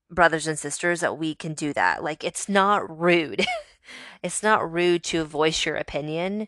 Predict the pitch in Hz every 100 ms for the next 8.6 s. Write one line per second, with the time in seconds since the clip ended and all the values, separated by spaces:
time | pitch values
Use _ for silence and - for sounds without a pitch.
0 | - _ _ _ - 170 156 - 147 156
1 | 190 208 202 214 214 208 214 226 _ _
2 | _ _ _ _ _ _ _ - 196 175
3 | 170 - 180 165 156 156 151 - _ _
4 | _ 147 131 - - _ _ _ _ _
5 | - - - 175 160 156 147 147 - 156
6 | 175 185 196 196 196 185 _ - - 185
7 | 202 - - 190 185 185 - - _ _
8 | _ - 160 101 80